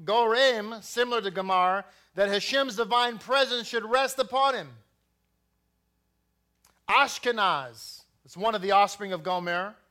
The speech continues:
This name can be broken down, which implies to the Aleph, Shachin, Zayin, which implies the divine presence of Hashem, who was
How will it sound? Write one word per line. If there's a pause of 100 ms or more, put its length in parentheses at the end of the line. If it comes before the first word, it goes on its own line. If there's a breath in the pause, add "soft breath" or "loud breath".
(420)
This
name
can
be
broken
down, (720)
which
implies (300)
to
the (120)
Aleph, (680)
Shachin, (320)
Zayin, (260)
which
implies
the
divine
presence
of
Hashem,
who
was